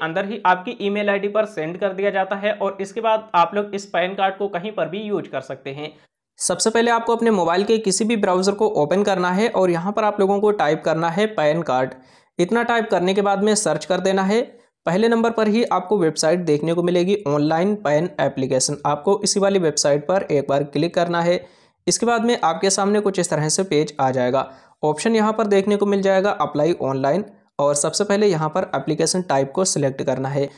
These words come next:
जिसमें कि पहले वाले ऑप्शन को ही सिलेक्ट करेंगे न्यू पैन इंडियन सिटीजन।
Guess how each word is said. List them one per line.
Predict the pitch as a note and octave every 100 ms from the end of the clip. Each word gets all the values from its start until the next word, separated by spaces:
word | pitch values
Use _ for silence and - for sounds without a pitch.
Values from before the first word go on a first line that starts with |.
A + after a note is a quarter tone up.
| - -
जिसमें | D#3+ G#3 A3
कि | A#3+
पहले | G#3 E3+ F#3+
वाले | G#3 G#3
ऑप्शन | G3 G3
को | F#3+
ही | F#3 G3+
सिलेक्ट | F3+ C#3+ C#3+
करेंगे | E3 E3 E3+ G3
न्यू | F#3 D3+ D3+
पैन | D3 D#3+ F#3+ D3
इंडियन | C#3 C#3 F3+ G#3
सिटीजन। | - C3+ C3 C3